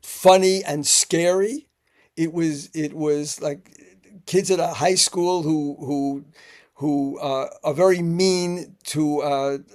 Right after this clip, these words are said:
the student, and they wind up killing her by accident. And then an exchange student from Sweden comes, comes back to the school the following year, and they're convinced it's, it's her ghost.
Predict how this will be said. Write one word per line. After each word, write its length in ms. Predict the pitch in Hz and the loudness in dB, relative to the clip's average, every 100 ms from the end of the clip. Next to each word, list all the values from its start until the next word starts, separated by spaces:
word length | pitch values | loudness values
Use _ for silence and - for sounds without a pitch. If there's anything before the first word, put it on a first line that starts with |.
| 196 | -10
the 120 | 151 | -6
student, 560 | 143 - 175 180 180 170 | -4 0 0 0 -2 -4
and 140 | 160 | -6
they 100 | 143 | -4
wind 300 | 147 156 160 | -2 -2 -2
up 120 | 151 - | -4 -6
killing 360 | 147 151 180 | -4 -4 -4
her 300 | 190 220 302 - | -4 -4 -6 -8
by 100 | - | -4
accident. 720 | 147 151 - 185 208 285 - - _ _ - _ 143 | -2 -2 -2 -2 0 -2 -8 -20 _ _ -20 _ -4
And 100 | 156 | 0
then 160 | 165 | 2
an 140 | 160 156 | 0 0
exchange 520 | - 185 180 185 - | 0 2 2 2 -4
student 380 | - 165 160 151 | -2 -2 -2 -4
from 220 | 156 143 | -4 -4
Sweden 560 | - 156 170 175 151 | -4 -2 -2 -2 -4
comes, 580 | - 147 151 156 - - _ | -4 -6 -4 -6 -8 -10 _
comes 400 | - 156 151 135 | -2 0 0 -4
back 300 | - 160 156 | 2 2 2
to 100 | 156 | -6
the 120 | 147 | -6
school 360 | 139 - 160 160 | -6 -2 -2 0
the 120 | 151 | -2
following 460 | - 156 156 156 156 | 0 4 4 2 -2
year, 360 | 143 165 202 208 | -2 0 0 0
and 160 | 165 | -2
they're 140 | 156 160 | -2 -2
convinced 480 | 160 143 175 165 | -4 -4 -6 -6
it's, 260 | 143 147 - | -10 -10 -12
it's 160 | 156 143 | -10 -6
her 140 | 139 | -6
ghost. 600 | 131 170 160 - - - | 0 2 2 2 -8 -10